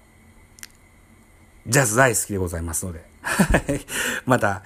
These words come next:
このような回を設けたいと思います。はい。えー、最新の楽曲から、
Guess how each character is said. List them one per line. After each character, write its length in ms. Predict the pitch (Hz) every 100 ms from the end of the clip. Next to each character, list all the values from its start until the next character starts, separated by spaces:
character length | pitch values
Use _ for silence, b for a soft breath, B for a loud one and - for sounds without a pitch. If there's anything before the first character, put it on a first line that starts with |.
| B
こ 120 | - 113
の 100 | 117
よ 80 |
う 20 | 110
な 120 | 101
回 240 | - 165
を 140 | 175 -
設 200 | 110 104
け 120 | 104
た 100 | 107
い 60 | 101
と 120 | 98
思 240 | 98 120
い 120 | 135 139
ま 240 | 127 151
す。 200 | 156 - B B
は 220 | B 123 104
い。 80 | - B B B
え 140 | 107 117
ー、 40 |
最 220 | 104 117
新 200 | 107 113
の 100 | 113
楽 180 | 110 107
曲 220 | - 123 -
か 160 | 202
ら、 220 | 226 -